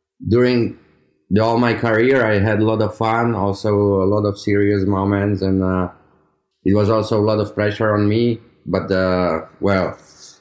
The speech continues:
I just learned how to deal with that, and, uh, in the end, I just decide that, uh,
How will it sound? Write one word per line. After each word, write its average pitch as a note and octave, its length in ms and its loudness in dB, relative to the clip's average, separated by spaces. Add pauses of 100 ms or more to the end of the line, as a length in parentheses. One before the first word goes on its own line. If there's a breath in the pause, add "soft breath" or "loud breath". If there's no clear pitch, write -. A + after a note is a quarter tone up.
(120)
I F2+ 120 0
just F#2+ 200 0
learned G#2+ 340 2
how G2+ 140 0
to G2 120 -4
deal G2+ 260 0
with G2+ 140 0
that, G#2+ 420 0
and, F#2 300 0
uh, F#2+ 460 0 (960)
in G#2+ 160 2
the A2+ 160 4
end, B2 300 2
I A2 120 2
just G2+ 240 -2
decide G#2+ 640 0 (800)
that, G2+ 300 2
uh, G2 640 0